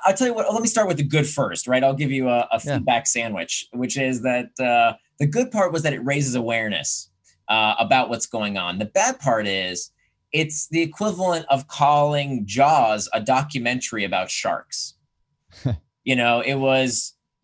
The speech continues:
Speaker 1: gloom and doom and fear and,
Speaker 2: Yep.
Speaker 1: uh, addiction and hijacking your brain with no solutions. And I think that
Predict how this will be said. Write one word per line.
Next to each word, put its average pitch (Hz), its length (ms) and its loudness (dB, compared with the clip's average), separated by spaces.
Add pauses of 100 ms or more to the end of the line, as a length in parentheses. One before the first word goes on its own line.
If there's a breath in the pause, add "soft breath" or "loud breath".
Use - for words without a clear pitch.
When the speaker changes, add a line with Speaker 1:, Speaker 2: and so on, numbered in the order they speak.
Speaker 1:
gloom 202 460 2
and 170 160 0
doom 185 280 2
and 165 160 0
fear 160 800 -2
and, 135 520 0
Speaker 2:
Yep. 117 160 -2
Speaker 1:
uh, 123 440 6
addiction 147 680 0
and 123 180 -2
hijacking 165 680 0
your 147 140 0
brain 143 640 -4 (300 soft breath)
with 156 280 2
no 185 260 2
solutions. 208 880 -4 (220)
And 143 120 0
I 156 100 -2
think 170 180 -4
that 156 200 -2